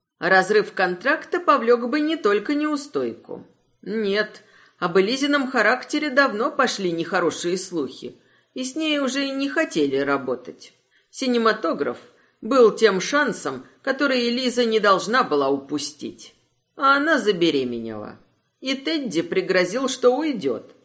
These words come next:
Тогда она, наверное, и решилась. Тварь. Какая же он тварь! Но почему? Мама мало платила?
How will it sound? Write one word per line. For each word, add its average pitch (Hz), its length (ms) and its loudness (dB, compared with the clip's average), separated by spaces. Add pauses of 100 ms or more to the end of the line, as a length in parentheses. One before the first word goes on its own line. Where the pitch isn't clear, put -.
(160)
Тогда 285 480 2
она, 262 180 2
наверное, 240 480 0
и 240 160 2
решилась. 123 800 -6 (720)
Тварь. 143 560 -10 (640)
Какая 233 640 -4
же 233 200 -2
он 262 240 -2
тварь! 240 560 -6 (480)
Но 180 240 -6
почему? 226 920 -2 (380)
Мама 208 340 -2
мало 208 280 2
платила? 214 800 -4